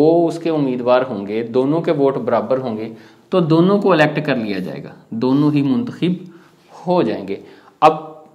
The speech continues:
बाकी जो ममालिक हैं या पाकिस्तान है, जो आज का दौर है,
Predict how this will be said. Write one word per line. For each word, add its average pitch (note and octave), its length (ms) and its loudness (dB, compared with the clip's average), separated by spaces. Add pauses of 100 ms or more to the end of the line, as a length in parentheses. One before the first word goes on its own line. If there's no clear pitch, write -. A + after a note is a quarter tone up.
(120)
बाकी C#3+ 460 2
जो F3+ 140 4 (400)
ममालिक C#3 480 2
हैं C3+ 260 -4
या C#3 140 2
पाकिस्तान C3 680 -2
है, B2 200 0
जो C#3 120 2
आज D#3 340 6
का F3 160 2
दौर B2+ 260 4
है, B2+ 400 -4